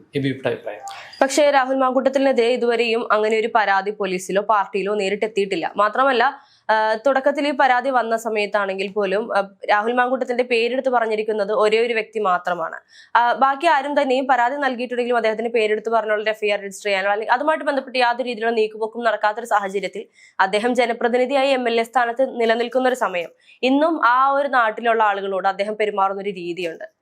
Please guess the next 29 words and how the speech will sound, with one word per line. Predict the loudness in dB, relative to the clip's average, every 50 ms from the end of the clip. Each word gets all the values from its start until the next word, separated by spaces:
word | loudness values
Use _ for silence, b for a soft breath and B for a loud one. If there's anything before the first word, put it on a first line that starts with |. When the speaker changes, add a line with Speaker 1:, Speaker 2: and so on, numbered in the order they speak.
| _ -16
Speaker 2:
അപ്പൊ | _ -2 0 0
അതുകൊണ്ട് | 0 0 -2 -2 -2 -2 0 2 2 2
തന്നെ | 4 4
ആയിരിക്കത്തില്ല | 2 2 0 -2 -4 -4 0 0 0
അദ്ദേഹം | 0 0 -2 -4 -2 -4 -6
ഇപ്പോൾ | -4 -2 0 2 2
എം | 2 2 2
എൽ | 0 0
എ | 0
സ്ഥാനത്ത് | 0 -2 -2 0 0 0 2
തുടർന്ന് | 2 2 2 2 0 2
പോകണം | 2 2 2 2 2 0 0 0
എന്നുള്ളതിനോട് | 0 -2 -2 -4 -2 -2 -2 -2 -2 -4 B B B B B 0
പലരും | 2 2 2 0 0 0
എതിർപ്പ് | 0 0 0 -2 0 0
പ്രകടിപ്പിക്കാത്തത്. | 0 0 0 -2 -4 -4 -6 -2 -2 -2 -2 -4 -6 -6 -4 -2
ഈ | -4 -2 2
പാർട്ടിക്കുള്ളിൽ | 2 2 2 0 -2 -6 -6 -2 0 0 0 0 0 0 0
തന്നെയാണ് | 0 2 2 0 0
അദ്ദേഹം | 0 0 -2 -2 -2 -2
പോണമെന്ന് | 0 0 2 2 0 0 0 -2 -2
പറയപ്പെടുന്നത്, | 0 0 0 -2 -2 -4 -6 -8 -8 -10 -14 -12 -8 -4
അല്ലാതെ | 0 0 0 0 0 -2
ജനങ്ങൾക്കിടയിൽ | -2 0 0 0 -2 0 2 2 2 4 2
ആ | 2 0
ഒരു | 0 -2 -4
രീതിയിലുള്ള | -6 -6 -6 -4 -2 0 2 2 2 0
നീക്കങ്ങളൊന്നും | 0 -2 -2 -2 -2 0 0 -2 -2 -2 -4
വന്നിട്ടില്ല. | -4 -4 -4 -8 -12 -14 -16 -16